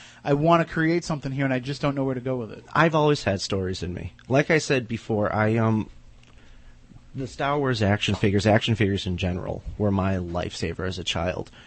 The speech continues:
Speaker 2: Um, although there, the neighborhood I lived in didn't have a lot of kids. There were maybe five kids my age, all told. One was about four years older,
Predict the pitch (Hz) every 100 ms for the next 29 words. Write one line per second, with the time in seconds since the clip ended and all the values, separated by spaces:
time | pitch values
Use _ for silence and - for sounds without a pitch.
0 | - - 107 101 95 95 113 123 123 120
1 | 110 - - - 113 139 147 - _ _
2 | _ - - 107 127 143 139 131 110 98
3 | 92 92 87 87 95 85 80 78 95 -
4 | - - - 95 95 95 92 92 90 -
5 | - - - - - - - - - -
6 | - _ - 135 170 170 147 - - -
7 | - 131 131 - 120 104 - 95 92 85
8 | 85 82 - - 101 95 92 - - 92
9 | 85 87 - - 101 104 117 147 123 104
10 | 92 90 98 92 - 113 120 110 107 98
11 | 90 87 92 90